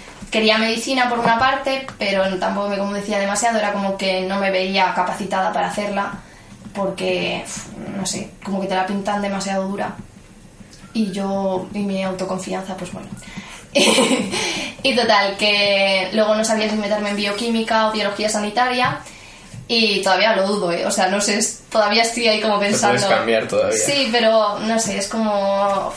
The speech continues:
Speaker 1: realmente luego si quieres, eh, especializarte en bioquímica, desde biología sanitaria puedo, entonces es como, bueno, pero a mí la bioquímica me encanta.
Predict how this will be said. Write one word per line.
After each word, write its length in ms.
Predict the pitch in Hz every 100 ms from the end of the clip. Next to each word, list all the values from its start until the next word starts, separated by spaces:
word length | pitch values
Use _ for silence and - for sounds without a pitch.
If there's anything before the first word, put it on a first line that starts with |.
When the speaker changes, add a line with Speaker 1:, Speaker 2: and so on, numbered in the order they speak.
| - - - - - - - - 214
Speaker 1:
realmente 560 | 220 226 262 262 269
luego 240 | 254 247 247
si 240 | 233 220
quieres, 540 | 220 214 233 233 - -
eh, 680 | 233 226 220 214 208 208 -
especializarte 960 | 226 226 - 214 214 202 220 214 220 -
en 360 | 226 214 208
bioquímica, 640 | 208 208 220 226 226 233 214
desde 240 | 208 202
biología 340 | 196 190 196 196
sanitaria 500 | 202 196 208 214 202
puedo, 240 | 196 190
entonces 520 | - 190 185 196 - - - - -
es 100 | -
como, 260 | - 196 185
bueno, 220 | 190 - - - -
pero 240 | 185 185 185
a 80 |
mí 160 | 190 196
la 80 | 196
bioquímica 420 | 190 190 185 185
me 80 | 170
encanta. 260 | - -